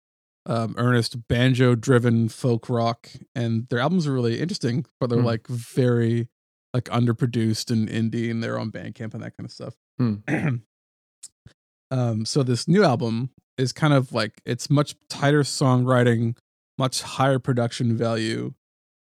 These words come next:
Speaker 1: and, uh, it's a really great set of songs. This new instrumentation kind of front to back. Um, yeah, it's more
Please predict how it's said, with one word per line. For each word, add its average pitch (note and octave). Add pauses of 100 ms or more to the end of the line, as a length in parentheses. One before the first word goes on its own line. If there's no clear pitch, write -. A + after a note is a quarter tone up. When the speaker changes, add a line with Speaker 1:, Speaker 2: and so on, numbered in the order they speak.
(120)
Speaker 1:
and, A2+
uh, G#2+
it's -
a B2
really D3+
great C3
set C3+
of C3
songs. B2
This C3
new B2+
instrumentation A#2+
kind A#2+
of B2
front A2
to A2+
back. - (120)
Um, B2 (1500)
yeah, B2 (100)
it's -
more E3+